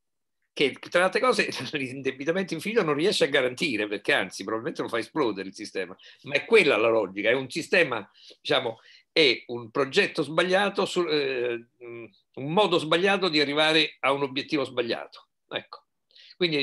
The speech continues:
io condivido pienamente quello che hai detto, anzi credo che se, diciamo, vogliamo, eh, riflettere, eh, bene sull'insegnamento di Caffè, dobbiamo allontanarci anche dall'idea del,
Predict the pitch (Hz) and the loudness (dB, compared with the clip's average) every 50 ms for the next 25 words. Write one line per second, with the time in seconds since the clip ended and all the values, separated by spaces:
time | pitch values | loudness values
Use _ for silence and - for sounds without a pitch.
0 | 131 143 151 160 165 151 143 139 - 151 147 143 147 160 170 156 151 123 131 151 | -2 -2 0 0 0 0 -2 -4 -8 -10 -10 -8 -8 -6 -4 -2 -2 -2 -4 -4
1 | 151 160 143 131 104 87 - - 95 85 87 90 92 92 95 98 95 82 - - | -4 -4 -4 -6 -10 -10 -10 -12 -14 -12 -10 -10 -10 -10 -10 -12 -12 -12 -10 -4
2 | - 127 139 135 120 101 - - 104 95 _ _ _ _ _ _ - - - - | -2 0 0 0 -2 -4 -10 -10 -12 -12 _ _ _ _ _ _ -20 -20 -20 -20
3 | - - _ _ - 160 165 180 185 180 165 165 147 123 131 117 - - 147 147 | -20 -20 _ _ -4 0 2 2 2 4 4 2 2 2 -2 -6 -4 -2 -2 -2
4 | 143 131 - - - - - 120 117 - 139 139 139 135 131 120 117 120 - _ | -2 -4 -8 -14 -20 -20 -14 -12 -8 -4 -4 -4 -2 -2 -4 -4 -4 -6 -8 _
5 | _ _ _ _ _ _ _ _ _ _ _ _ _ _ _ _ _ _ - - | _ _ _ _ _ _ _ _ _ _ _ _ _ _ _ _ _ _ -20 -12
6 | - 101 107 110 113 131 139 147 147 139 139 135 127 123 127 123 113 - - _ | -6 -4 -4 -2 0 2 2 2 2 0 0 0 0 0 0 0 -2 -6 -12 _
7 | _ _ _ _ - - _ _ _ - - 117 113 110 110 117 107 - 139 147 | _ _ _ _ -20 -20 _ _ _ -14 -10 -6 -6 -6 -4 -6 -6 -2 0 0
8 | 147 143 143 _ _ - 143 131 117 120 117 110 - - 110 110 107 104 104 101 | 0 -2 -4 _ _ -6 -2 0 0 2 0 0 -2 -4 -6 -4 -4 -4 -6 -6
9 | 101 101 - 98 107 117 139 147 139 123 113 104 101 98 - - 107 107 104 104 | -8 -10 -14 -8 -2 2 2 2 2 2 0 -4 -6 -6 -6 -6 -6 -4 -4 -4
10 | 107 101 101 101 95 98 98 98 101 101 101 - 117 110 113 120 123 139 143 127 | -6 -6 -6 -6 -6 -8 -8 -10 -12 -12 -10 -8 -6 -6 -6 -6 -6 -8 -8 -8
11 | - 120 113 127 139 156 131 - 156 147 139 127 139 127 123 139 143 147 139 139 | -8 -10 -8 -6 -6 -6 -4 -2 -2 -2 -2 -2 -4 -4 0 0 2 2 2 0
12 | 139 131 120 - - - - - - _ - 117 120 139 143 143 143 135 - 156 | 0 -2 -2 -4 -10 -20 -20 -20 -20 _ -4 -2 0 0 0 0 0 0 -2 -2
13 | 160 165 160 135 107 - - - 113 110 107 104 107 110 107 101 101 - 110 107 | 0 0 0 0 -2 -4 -6 -4 -2 -2 -2 -2 -4 -4 -8 -10 -8 -4 -4 -4
14 | 107 - - _ _ - 101 95 101 98 104 98 104 113 110 107 110 107 107 104 | -4 -4 -10 _ _ -4 -4 -2 -2 -4 -4 -2 -2 0 0 2 0 0 0 -2
15 | 107 - - 101 98 98 92 95 95 95 95 98 95 95 98 95 92 | -6 -10 -12 -10 -8 -8 -8 -8 -8 -6 -4 -2 -2 -2 -2 -2 -4